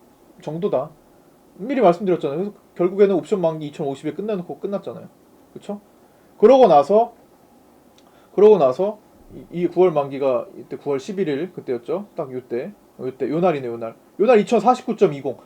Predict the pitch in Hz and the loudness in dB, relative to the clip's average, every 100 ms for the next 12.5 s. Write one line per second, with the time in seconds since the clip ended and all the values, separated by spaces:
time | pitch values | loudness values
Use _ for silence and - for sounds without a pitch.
0 | _ 214 277 202 180 190 135 123 - _ | _ -10 0 0 0 -4 -6 -8 -12 _
1 | _ _ _ - _ _ _ _ _ _ | _ _ _ -20 _ _ _ _ _ _
2 | _ _ _ _ 190 277 269 254 254 247 | _ _ _ _ 4 4 4 0 0 2
3 | 254 180 170 180 151 160 175 175 185 160 | 2 4 2 2 -2 -4 -4 -2 -4 -2
4 | 139 123 - 127 135 120 - 139 127 160 | -2 -4 -8 -12 -12 -12 -12 -12 -6 -4
5 | 165 214 139 - 190 120 - _ _ - | 0 0 0 2 2 2 -6 _ _ -8
6 | 185 226 226 240 254 254 _ _ _ 208 | -4 0 2 4 4 2 _ _ _ -4
7 | 226 143 - 214 202 196 196 202 226 247 | 0 -2 0 2 4 4 2 0 -2 -4
8 | - _ _ _ - 151 175 196 - _ | -12 _ _ _ -12 -2 0 0 -2 _
9 | 175 196 202 190 - - 170 185 170 151 | -4 -2 -2 -4 -8 -2 2 4 2 0
10 | - 208 240 - - 247 147 151 165 160 | 0 0 0 -8 2 4 4 2 -2 -4
11 | 156 151 135 165 123 120 185 160 - 127 | -6 -6 -6 -6 -6 -4 -4 -4 -4 -4
12 | 131 156 170 151 117 | -2 -2 2 2 2